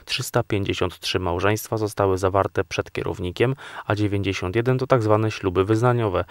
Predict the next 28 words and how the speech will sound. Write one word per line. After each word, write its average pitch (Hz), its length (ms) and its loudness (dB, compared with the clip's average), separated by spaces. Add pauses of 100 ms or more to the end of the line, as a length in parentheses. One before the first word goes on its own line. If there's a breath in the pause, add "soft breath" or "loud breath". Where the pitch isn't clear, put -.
(200 loud breath)
stanowiące 104 540 0
dwadzieścia 95 500 -2
procent 113 420 -2
ogólnej 127 520 0
liczby 98 300 -4
zawartych 104 520 0
małżeństw. 82 640 -4 (120)
Największa 101 380 0
różnica 98 440 0
wieku 104 320 0
pomiędzy 95 420 -2
osobami 98 460 0
zawierającymi 92 680 -2
małżeństwo 107 580 0
wynosiła 120 520 2
czterdzieści - 640 -4
lat, - 260 -4 (360 loud breath)
a 107 120 2
najstarsza 92 560 -2
osoba 98 360 2
zawierająca 92 560 0
związek 92 360 -2
małżeński 110 580 -2 (220 loud breath)
liczyła 110 360 2
ponad 95 400 -2
osiemdziesiąt 123 680 -2
dwa 113 200 2
lata. - 340 0